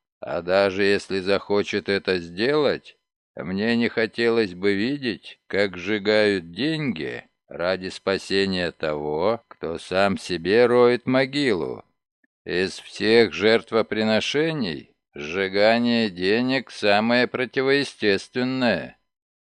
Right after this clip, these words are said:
Возможно, ты не понимаешь, Арчи, что для мисс Фиоры это сотня долларов. Это нежданная награда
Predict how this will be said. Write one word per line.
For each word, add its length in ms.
Возможно, 840
ты 180
не 120
понимаешь, 880
Арчи, 640
что 440
для 260
мисс 320
Фиоры 760
это 460
сотня 540
долларов. 840
Это 440
нежданная 880
награда 920